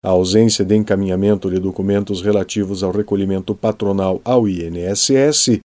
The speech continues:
as restrições na documentação do controle interno e a contratação de funções técnicas contábeis em desacordo com o pré-julgado número seis do T C E foram ressalvadas.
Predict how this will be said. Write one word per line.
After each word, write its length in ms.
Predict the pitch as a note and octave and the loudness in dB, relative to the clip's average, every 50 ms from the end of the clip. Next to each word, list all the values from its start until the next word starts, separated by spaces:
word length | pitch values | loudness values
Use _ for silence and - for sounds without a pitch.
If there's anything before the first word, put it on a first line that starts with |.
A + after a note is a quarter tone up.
| _ _ _ _ _ _ | _ _ _ _ _ _
as 200 | - G#2 A2 G#2 | 0 0 0 0
restrições 680 | G2+ A2+ C3 B2+ - - A2+ G2+ - - B2 B2 B2+ A#2 | 2 0 0 0 2 0 -2 -2 0 2 2 2 2 2
na 120 | G#2+ G#2+ | 2 0
documentação 680 | G2+ G#2 G#2 - G#2 G2 G2 F#2 - F#2+ - - G#2 G2 | -2 -2 -2 -2 -2 -4 -2 -4 -4 -6 -2 -2 -2 -2
do 120 | G2 G2 | -2 -4
controle 440 | - G2 G2 F#2 - G#2 G2+ G#2 A#2 | -4 -4 -4 -4 -2 -2 -2 0 0
interno 600 | D3+ D#3 - - A#2+ A#2+ B2+ C3 B2 B2+ A2+ F2+ - _ _ _ _ _ _ _ - - | -2 -4 0 4 6 6 6 6 6 4 2 2 0 _ _ _ _ _ _ _ -2 2
e 60 | A2 | 2
a 60 | A2 | 2
contratação 680 | G#2+ B2 A#2 A2+ A#2+ A#2 A2+ - A2+ - - C3 B2 | 4 4 2 4 4 2 4 2 0 2 2 0 2
de 60 | B2 A#2+ | 0 0
funções 440 | - B2+ A2+ - - A#2+ A#2 A2+ | 0 0 -2 2 2 2 2 2
técnicas 520 | - - A#2 A#2 - B2 A2+ A2 A#2 G#2+ - | 2 2 2 2 4 0 0 0 0 0 0
contábeis 520 | - A2 G#2+ A2 A2+ A2 A2+ A2 A2 G2+ G#2+ | 0 -2 0 2 2 2 2 2 2 2 2
em 80 | G#2+ G#2+ | 2 2
desacordo 720 | A2+ A#2+ A2+ B2 A2 - - - C3+ D3+ D#3 C#3 A#2 G#2 | 2 2 2 2 0 0 0 2 4 4 4 4 2 0
com 100 | - G2 | 0 0
o 60 | F#2 | -2
pré-julgado 580 | - G#2 G2 F#2+ F#2+ G2 F#2 G2 G2 F#2+ F#2+ F#2+ | 0 0 0 0 0 0 0 2 0 2 0 -2
número 260 | F#2+ F#2+ F#2+ F#2+ F#2 | -2 0 0 -2 -2
seis 300 | - - - F2+ E2+ E2 | -2 -2 -2 -2 -2 -2
do 140 | F2 G#2+ A2+ | -2 -4 -4
T 180 | A2+ - D3 | 0 -2 0
C 180 | C#3+ - - D#3 | 0 2 4 4
E 200 | C#3 C3+ C#3 C3+ | 6 6 4 2
foram 340 | - - A#2 A#2 A#2 A#2 G#2+ | 0 2 2 2 4 4 2
ressalvadas. 1000 | G#2+ A2+ G#2+ - A2+ G2+ G2 F2+ G#2 A2+ B2 C3 A2 G2 F2 D#2+ - - - | 0 0 0 2 2 2 2 4 4 2 2 2 2 0 -2 -2 -4 -4 -4